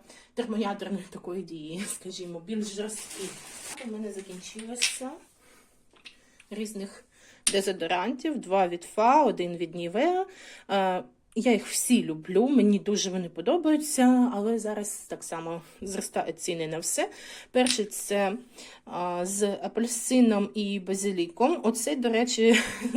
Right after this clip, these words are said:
ледве використала, тому що аромат базиліку тут дуже яскравий. Далі, наступний — це, здається, зелений чай, так, антиперспірант. І ще один — це просто, м,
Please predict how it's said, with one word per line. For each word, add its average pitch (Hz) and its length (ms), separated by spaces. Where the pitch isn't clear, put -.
ледве 208 360
використала, 180 560
тому 190 180
що 202 160
аромат 190 380
базиліку 196 480
тут 196 260
дуже 180 400
яскравий. - 640
Далі, 170 400
наступний — 240 460
це, 196 440
здається, 180 460
зелений 165 420
чай, 196 460
так, 226 280
антиперспірант. 269 880
І 269 280
ще - 360
один — 247 540
це 226 560
просто, 302 800
м, 208 560